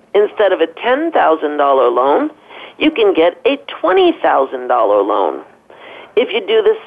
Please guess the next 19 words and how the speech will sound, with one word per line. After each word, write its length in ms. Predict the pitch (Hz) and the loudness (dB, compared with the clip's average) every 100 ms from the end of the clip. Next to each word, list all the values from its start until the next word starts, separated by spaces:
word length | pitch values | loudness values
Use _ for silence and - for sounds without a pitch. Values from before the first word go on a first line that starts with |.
| - | -2
same 340 | 180 185 185 | 0 0 -2
thing 320 | - 165 233 | 0 0 2
in 120 | 254 | 2
the 140 | 190 185 | 2 0
third 300 | - 214 269 - | 2 2 2 0
quarter 420 | 175 143 156 208 - - - | 0 2 2 0 -8 -20 -4
and 140 | 214 | 0
you 80 | 208 | 2
turn 380 | 196 220 208 202 | 0 0 2 2
that 280 | 180 156 - | 2 -2 -6
twenty 400 | - 208 277 269 | -2 0 2 0
thousand 580 | - 127 131 151 180 - - | 0 0 0 2 0 -2 -2
into 300 | 196 190 151 | 0 4 2
a 60 | 143 - | 0 -2
two 240 | - 349 392 | 0 2 2
hundred 400 | 311 214 160 - | 0 0 -4 -2
thousand 440 | 143 139 139 139 | 0 0 -2 -4
dollar 320 | 139 135 139 | 0 2 2
revenue 460 | 135 127 127 131 127 | 2 2 0 -4 -4